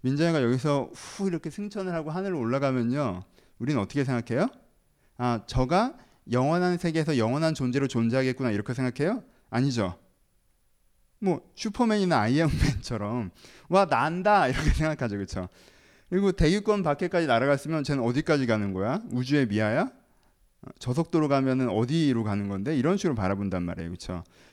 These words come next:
그러니까 언어적 의미가 달라요. 근데 그럼 예수님께서는 그때 왜 승천하셨어요?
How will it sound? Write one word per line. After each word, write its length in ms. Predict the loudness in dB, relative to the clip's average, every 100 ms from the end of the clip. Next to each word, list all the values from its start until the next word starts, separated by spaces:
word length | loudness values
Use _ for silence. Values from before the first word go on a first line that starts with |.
| -4
그러니까 220 | 0 2
언어적 320 | 2 2 2
의미가 240 | 2 0 -2
달라요. 720 | -2 -2 0 -2 -4 -6 -10 -14 _ _ _ -2
근데 380 | 0 0 -2 -10 -6
그럼 180 | 0
예수님께서는 480 | 2 2 -2 -2 -2
그때 200 | -4 -2
왜 280 | 2 4 2
승천하셨어요? 1000 | 0 -4 0 0 0 -2 -2 -2 -4